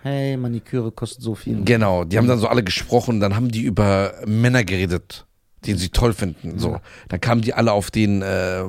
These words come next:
Speaker 2: von diesem Modern Family oder wie der heißt.
Speaker 1: Modern Family.
Speaker 2: J-, Jason Momoa oder so?
Speaker 1: Der ist nicht von Modern Family.
Speaker 2: Wer ist das?
Speaker 1: Modern Family ist, ist mit Dings, mit Ed O'Neill, El Bundy von Schrecklich Nette Familie.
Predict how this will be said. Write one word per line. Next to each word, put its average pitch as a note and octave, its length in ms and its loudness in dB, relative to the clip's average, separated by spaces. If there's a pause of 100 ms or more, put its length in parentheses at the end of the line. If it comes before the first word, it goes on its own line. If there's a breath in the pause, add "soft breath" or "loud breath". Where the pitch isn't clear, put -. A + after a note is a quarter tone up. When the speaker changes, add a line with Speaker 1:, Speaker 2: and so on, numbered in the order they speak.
(140)
Speaker 2:
von G2 220 0
diesem F#2 220 0
Modern G2 360 4
Family B2 520 2
oder A2+ 180 4
wie G#2+ 60 -2
der G#2+ 140 2
heißt. A#2 400 0 (600)
Speaker 1:
Modern G#2 240 -12
Family. A2 360 -10
Speaker 2:
J-, - 180 -2
Jason A#2 320 4
Momoa B2 440 4
oder A#2+ 200 2
so? C3+ 200 0 (320)
Speaker 1:
Der A#2+ 60 -14
ist - 100 -14
nicht B2 100 -12
von A2+ 120 -10
Modern A2 240 -8
Family. A2 200 -8
Speaker 2:
Wer A2 80 4
ist G2 140 0
das? F#2+ 180 -4 (640)
Speaker 1:
Modern A#2 180 -6
Family C#3 380 -4
ist, - 380 -8
ist G#2+ 380 -10
mit A2 180 -6
Dings, D3+ 280 -4
mit A2+ 140 -10
Ed B2+ 120 -2
O'Neill, B2+ 380 0 (160)
El A#2 140 -2
Bundy B2 400 0
von A2+ 160 -10
Schrecklich - 320 -8
Nette - 160 -6
Familie. A#2 460 -4